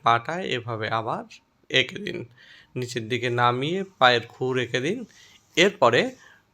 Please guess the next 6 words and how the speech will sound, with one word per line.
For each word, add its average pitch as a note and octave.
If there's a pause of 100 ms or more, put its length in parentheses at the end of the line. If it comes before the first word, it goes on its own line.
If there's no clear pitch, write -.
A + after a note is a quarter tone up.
(360)
উটের C#3+
পিছনে C3
একটা A#2+
লেজ C#3
এঁকে D3+
দিন। A#3